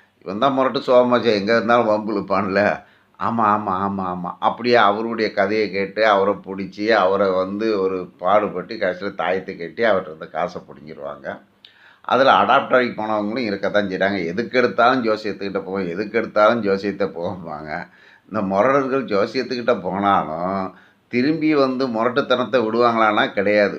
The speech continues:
ஜோசியர் நல்லது கெட்டதை சொல்லுவாங்க, அவங்க அனுபவத்தை சொல்லுவாங்க, நல்லா இருக்குன்னு தான் சொல்லுவாங்க. ஆனா இவன் நல்லா இருக்கணுமே,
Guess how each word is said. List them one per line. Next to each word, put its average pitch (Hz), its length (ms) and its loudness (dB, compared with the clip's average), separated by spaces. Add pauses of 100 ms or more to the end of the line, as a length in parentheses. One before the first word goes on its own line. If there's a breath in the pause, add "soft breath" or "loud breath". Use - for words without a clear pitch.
(140)
ஜோசியர் 110 560 0
நல்லது 120 380 4
கெட்டதை 117 360 -2
சொல்லுவாங்க, 120 540 0
அவங்க 139 220 2
அனுபவத்தை 120 460 0
சொல்லுவாங்க, 120 540 -2
நல்லா 117 360 2
இருக்குன்னு 123 260 0
தான் 120 180 -2
சொல்லுவாங்க. 117 360 0
ஆனா 104 200 -2
இவன் 127 300 0
நல்லா 135 220 6
இருக்கணுமே, 131 420 -2